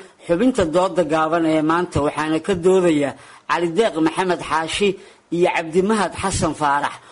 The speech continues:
oo labaduba ka tirsan gabyaaga da'da yar ee waqtiyadii ugu dambeeyey soo kacaamay. Waxaana hadalka ku horeynaya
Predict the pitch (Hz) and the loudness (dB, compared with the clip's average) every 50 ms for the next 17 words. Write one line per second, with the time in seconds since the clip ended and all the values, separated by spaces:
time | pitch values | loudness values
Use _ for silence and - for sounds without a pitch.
0 | - - - 160 170 175 185 190 196 208 247 262 233 220 175 175 170 - - 214 | -16 -6 0 2 2 4 4 2 2 2 2 2 2 2 0 0 -2 0 -4 -4
1 | 208 - 180 151 - - 185 170 170 165 165 - - - _ - 143 143 180 185 | -2 -2 -2 -2 -2 -2 -2 0 0 0 -2 -4 -14 -20 _ -14 -4 0 0 0
2 | 165 180 196 208 220 233 196 202 180 160 165 214 190 196 180 185 185 190 196 196 | 2 2 2 2 2 0 0 -2 -2 2 0 0 0 2 2 2 4 4 2 2
3 | - 180 - - 180 180 180 180 175 - - - 170 196 226 220 202 196 185 180 | 0 -2 0 2 2 4 4 2 0 -2 -6 -4 0 0 0 0 0 -2 0 0
4 | 185 180 208 185 170 185 170 170 160 165 165 160 160 160 156 151 - 175 170 180 | 0 0 -2 0 0 0 2 2 4 4 6 8 6 6 4 2 0 0 0 0
5 | 180 - 175 135 123 143 147 143 143 147 143 143 131 - - _ _ - 156 - | 0 0 -2 -2 -2 -2 -2 -2 -4 -4 -6 -6 -8 -12 -20 _ _ -8 -6 -4
6 | 170 175 180 180 175 165 196 214 190 190 170 - 180 165 - 202 196 185 175 170 | -2 -2 -2 -2 -2 -2 -2 0 0 0 -2 -2 -6 -4 0 0 0 2 2 2
7 | 185 190 202 185 170 156 151 143 | 0 0 0 0 0 2 0 0